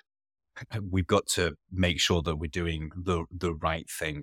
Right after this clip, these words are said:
And translating that and communicating that can be really difficult. So I got told yesterday, um, v-, by, by a client manager,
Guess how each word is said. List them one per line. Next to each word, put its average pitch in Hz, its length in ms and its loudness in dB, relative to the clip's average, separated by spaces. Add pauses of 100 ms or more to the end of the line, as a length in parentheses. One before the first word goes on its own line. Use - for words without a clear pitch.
And 190 140 0
translating 98 880 4
that 80 120 0
and 85 100 -8
communicating 82 720 -8
that 78 140 -6
can 82 100 -14
be 80 80 -8
really 78 180 -8
difficult. 78 460 -6
So 104 160 8
I 113 100 8
got 113 220 0
told 85 500 0 (560)
yesterday, 80 920 0 (500)
um, 82 540 2 (440)
v-, 87 440 -10
by, 85 440 0 (100)
by 82 140 2
a 80 100 0
client 85 380 2
manager, 85 560 2